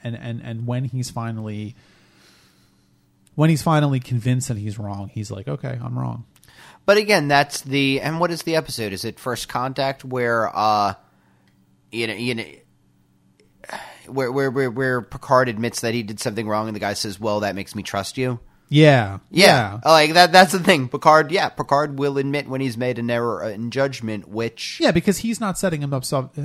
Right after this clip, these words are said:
Speaker 1: he's not setting himself up to be some sort of god. He's just a person who's
Speaker 2: He
Speaker 1: trying to
Speaker 2: knows
Speaker 1: do the
Speaker 2: he's
Speaker 1: right
Speaker 2: foul-
Speaker 1: thing.
Speaker 2: Yeah.
Speaker 1: Yeah, he knows he's
Speaker 2: Maybe
Speaker 1: fallible.
Speaker 2: most of the time he will do the right thing because, yes, he's Captain Picard. He is the coolest guy on the, you know, in the galaxy. But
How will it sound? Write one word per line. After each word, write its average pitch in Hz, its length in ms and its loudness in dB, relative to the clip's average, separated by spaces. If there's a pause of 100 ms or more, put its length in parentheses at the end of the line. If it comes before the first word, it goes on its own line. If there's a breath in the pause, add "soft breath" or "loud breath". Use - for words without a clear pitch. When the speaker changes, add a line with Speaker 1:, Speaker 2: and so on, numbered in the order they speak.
(300)
Speaker 1:
he's 208 220 -2
not 208 140 -2
setting 165 200 -4
himself 131 300 -4
up 120 120 -6
to 123 60 -12
be 120 80 -6
some 113 160 -10
sort 104 220 -10
of 113 80 -18
god. 131 400 -2
He's 123 260 -4
just 113 340 -6
a - 60 -12
person 117 380 -6
who's 101 120 -10
Speaker 2:
He 110 60 -10
Speaker 1:
trying 123 140 0
to 113 60 -2
Speaker 2:
knows 110 160 -2
Speaker 1:
do 131 60 -4
the - 20 -2
Speaker 2:
he's 113 100 -2
Speaker 1:
right 98 80 -8
Speaker 2:
foul- 131 220 0
Speaker 1:
thing. 107 160 -8
Speaker 2:
Yeah. 143 360 2
Speaker 1:
Yeah, 170 120 -2
he 120 40 -2
knows 127 180 0
he's 120 40 -2
Speaker 2:
Maybe 135 220 0
Speaker 1:
fallible. 135 240 0
Speaker 2:
most 131 200 -2
of 127 80 -2
the 123 60 -2
time 123 320 2
he 113 140 -6
will 139 320 -2
do 123 160 -2
the 101 100 -4
right 90 260 -4
thing 107 180 -8
because, 117 300 -6
yes, 98 240 -4
he's 90 220 -10
Captain 90 400 -4
Picard. 85 480 -2
He 87 100 -8
is 87 180 -8
the 87 100 -16
coolest 87 340 -10
guy 80 220 -4
on 85 160 -8
the, 87 100 -12 (100)
you 123 120 -6
know, 101 140 -6
in 104 100 -8
the 104 80 -8
galaxy. 90 460 -6 (180)
But 143 340 6